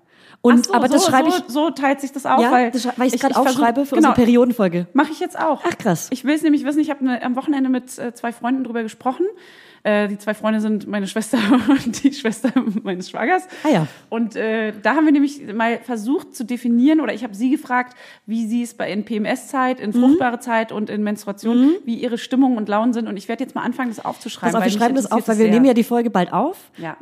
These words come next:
Speaker 1: Wir testen nämlich on top, ich hab sie gerade an, Periodenunterwäsche.
Speaker 2: Ja, ich
Speaker 1: Ja.
Speaker 2: noch nicht, aber ich lieg,
Speaker 1: Ich hab sie
Speaker 2: sie
Speaker 1: noch
Speaker 2: liegt
Speaker 1: nicht
Speaker 2: hier.
Speaker 1: an, aber sie liegt hier, ja. Genau.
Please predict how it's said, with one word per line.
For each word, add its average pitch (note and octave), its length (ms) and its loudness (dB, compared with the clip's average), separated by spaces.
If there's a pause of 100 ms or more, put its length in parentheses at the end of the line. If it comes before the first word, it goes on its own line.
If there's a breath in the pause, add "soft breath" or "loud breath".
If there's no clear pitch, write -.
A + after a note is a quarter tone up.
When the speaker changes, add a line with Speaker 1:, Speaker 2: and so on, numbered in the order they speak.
Speaker 1:
Wir G#3 160 2
testen B3+ 340 0
nämlich A3 260 2
on F#3 120 0
top, B3 260 -8
ich A3+ 240 -8
hab G3+ 140 -6
sie G3 80 -12
gerade F3 240 -4
an, G#3 160 -8
Periodenunterwäsche. G#3+ 840 -2 (140)
Speaker 2:
Ja, F#3+ 300 -6 (120)
ich G#3 80 -10
Speaker 1:
Ja. E3+ 160 2
Speaker 2:
noch C4 140 -8
nicht, - 380 -10
aber G#3 120 -14
ich A#3 100 -14
lieg, G#3+ 200 -12
Speaker 1:
Ich - 80 -8
hab A#3 80 -8
sie D4+ 60 -6
Speaker 2:
sie D4+ 40 -4
Speaker 1:
noch D4 60 0
Speaker 2:
liegt C4 80 4
Speaker 1:
nicht G3+ 100 2
Speaker 2:
hier. D#3+ 120 -6
Speaker 1:
an, D3+ 80 -6
aber A#3+ 100 -4
sie E4 100 0
liegt F#3 220 0
hier, D#3+ 100 -2
ja. D#3 140 -4 (340 loud breath)
Genau. E3+ 240 0